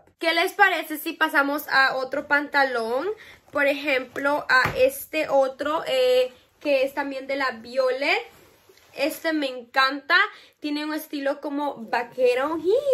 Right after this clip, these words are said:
Pues la verdad, véanlo ahí, está bastante bonito.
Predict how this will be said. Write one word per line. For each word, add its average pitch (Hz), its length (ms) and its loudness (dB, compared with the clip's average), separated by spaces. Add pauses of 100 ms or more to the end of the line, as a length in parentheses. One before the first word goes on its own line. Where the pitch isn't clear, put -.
(260)
Pues 311 140 2
la 294 160 4
verdad, 269 440 0
véanlo 277 400 0
ahí, 233 200 -4
está 254 280 -4
bastante 285 640 -4
bonito. 311 680 -2